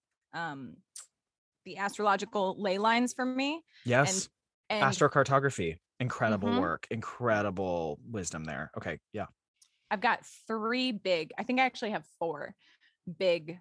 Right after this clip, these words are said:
Speaker 1: lines all through Los Angeles.
Speaker 2: Yeah.
Speaker 1: And it's Mercury,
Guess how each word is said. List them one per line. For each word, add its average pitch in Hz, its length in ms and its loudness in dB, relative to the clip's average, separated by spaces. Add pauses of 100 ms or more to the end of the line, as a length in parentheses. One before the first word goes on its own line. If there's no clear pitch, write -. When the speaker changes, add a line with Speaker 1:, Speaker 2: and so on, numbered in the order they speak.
(100)
Speaker 1:
lines 180 640 -6
all 185 160 2
through 180 160 -6
Los 160 340 -4
Angeles. - 720 -12
Speaker 2:
Yeah. 90 180 -4 (340)
Speaker 1:
And 185 100 -8
it's - 500 -10 (1160)
Mercury, 240 680 -2